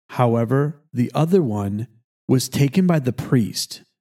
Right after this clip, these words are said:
and then the priest would lay his hands on its head and confess all the sins of Israel. And after that, the priest would take him out into the wilderness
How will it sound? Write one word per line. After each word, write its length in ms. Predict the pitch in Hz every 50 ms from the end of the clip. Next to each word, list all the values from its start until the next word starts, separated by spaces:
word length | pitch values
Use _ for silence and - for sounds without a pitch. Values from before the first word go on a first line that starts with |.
| _ - -
and 80 | 139
then 120 | 139 143 131
the 100 | 123 120
priest 480 | - - 170 180 196 196 185 - -
would 160 | 151 139 113 127
lay 160 | 135 131 123
his 200 | 117 110 98 -
hands 460 | - 143 151 156 170 190 196 185 175
on 220 | - - 156 135 127
its 180 | 117 110 -
head 420 | 147 - 143 143 147 160 151 - - -
and 140 | 147 135 131
confess 540 | - - 127 120 - - 127 113 104 - -
all 380 | - - 127 135 143 156 170 165
the 140 | 170 180
sins 400 | 165 - - 165 156 147 143 127
of 160 | 123 104 98 -
Israel. 760 | - 143 151 151 135 123 110 104 104 101 95 90 87 - - _ _ _ _ _ _ _ _ _ _ _ _ -
And 140 | 131 110 117
after 300 | 123 131 - - - 131
that, 440 | 117 131 131 131 135 127 - - - _ _ _ -
the 120 | 120 123
priest 520 | - - - - 147 147 147 147 - - -
would 160 | 131 127 113
take 280 | - 131 139 131 - 160
him 120 | 151 147
out 160 | 139 143 -
into 240 | 147 135 135 - 131
the 100 | 113 110
wilderness 800 | 101 113 127 127 131 127 151 151 156 165 165 160 - - -